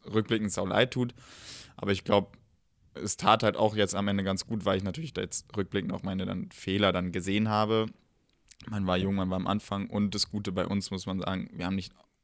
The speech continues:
nach jeder Krise einen Schlussstrich gezogen oder so.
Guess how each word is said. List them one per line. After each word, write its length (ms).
nach 160
jeder 240
Krise 720
einen 120
Schlussstrich 520
gezogen 300
oder 160
so. 220